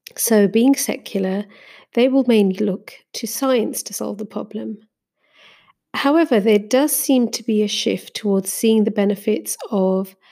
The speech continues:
things like yoga, meditation, and mindfulness practices, which originate from Hinduism and Buddhism. So Western nations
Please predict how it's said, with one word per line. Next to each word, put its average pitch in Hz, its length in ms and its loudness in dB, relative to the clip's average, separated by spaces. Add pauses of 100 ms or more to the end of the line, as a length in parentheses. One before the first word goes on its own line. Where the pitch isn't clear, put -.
(360)
things 202 260 4
like - 280 -2
yoga, 202 640 2 (140)
meditation, 202 880 -2 (140)
and 202 160 0
mindfulness 208 600 0
practices, - 800 -10 (840)
which 214 460 0
originate 208 540 0
from 190 180 -2
Hinduism 196 640 -2
and 208 180 -4
Buddhism. 220 680 -2 (260)
So 214 320 0
Western 233 440 -4
nations 220 640 0